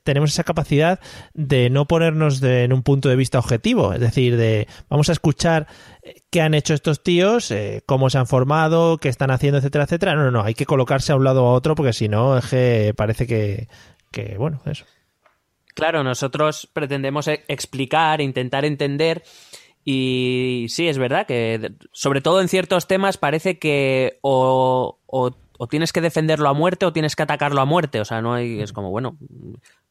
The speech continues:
Speaker 2: yo personalmente no me, no me encuentro muy cómodo así siendo tan, tan radical, ¿no? Respecto a los temas.
Speaker 1: Mm.
Speaker 2: Pero bueno, da igual, lo que digamos, da igual.
Speaker 1: Vale.
Speaker 2: Ya, ya veremos qué nos toca esta vez.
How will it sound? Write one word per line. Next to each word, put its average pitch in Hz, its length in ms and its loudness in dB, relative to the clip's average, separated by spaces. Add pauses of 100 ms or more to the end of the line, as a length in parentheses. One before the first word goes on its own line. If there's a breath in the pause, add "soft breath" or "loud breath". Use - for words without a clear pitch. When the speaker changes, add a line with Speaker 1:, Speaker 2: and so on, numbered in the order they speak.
Speaker 2:
yo 131 220 -2
personalmente 143 640 0
no 147 120 0
me, 135 140 0 (500 soft breath)
no 123 140 -2
me 127 100 0
encuentro 127 340 0
muy 123 160 0
cómodo 120 720 0 (400 soft breath)
así 117 280 -4
siendo 123 280 -2
tan, 120 480 -2
tan 117 420 -4
radical, 120 480 -2
¿no? 135 100 -2
Respecto 131 420 -4
a - 40 2
los 110 140 -2
temas. 143 380 -4
Speaker 1:
Mm. 123 140 -8 (360)
Speaker 2:
Pero 101 160 -4
bueno, 113 260 -2 (160)
da 110 120 -6
igual, 104 340 -2
lo 104 100 -2
que 104 120 -4
digamos, 127 560 -4
da 104 100 -4
igual. 87 280 -8 (120)
Speaker 1:
Vale. 110 220 -10
Speaker 2:
Ya, 80 240 -12
ya 117 100 -4
veremos 127 300 -2
qué 127 80 -2
nos 120 160 -2
toca 101 200 -6
esta 92 180 -10
vez. 90 120 -14